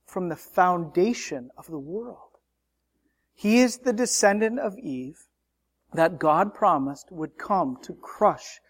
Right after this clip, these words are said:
the head of the serpent. This is what Scripture all is working toward, and then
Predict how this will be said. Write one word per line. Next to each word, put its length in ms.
the 80
head 420
of 160
the 80
serpent. 420
This 180
is 140
what 200
Scripture 680
all 400
is 180
working 420
toward, 520
and 260
then 280